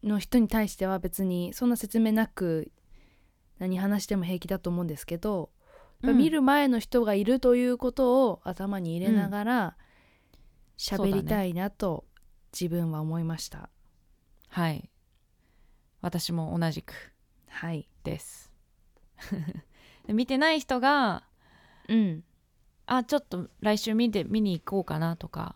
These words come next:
Speaker 1: うんうん。
Speaker 2: 思ってくれたら一番いいよね。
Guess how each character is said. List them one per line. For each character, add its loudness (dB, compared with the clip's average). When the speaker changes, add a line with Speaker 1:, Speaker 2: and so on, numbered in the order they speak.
Speaker 1:
う 4
ん 2
う 0
ん。 0
Speaker 2:
思 2
っ -4
て -4
く -4
れ 0
た -2
ら -6
一 -10
番 -4
い -2
い -4
よ -6
ね。 0